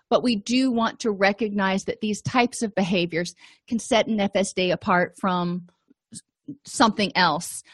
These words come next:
um, like some of the dementias that we talked about before.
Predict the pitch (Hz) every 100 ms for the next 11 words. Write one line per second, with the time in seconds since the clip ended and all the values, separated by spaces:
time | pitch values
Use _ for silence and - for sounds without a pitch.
0 | - - 185 175 170 165 - 190 185 214
1 | 185 180 185 185 180 175 170 - 120 -
2 | 180 - 175 160 131 180 - 147 110 175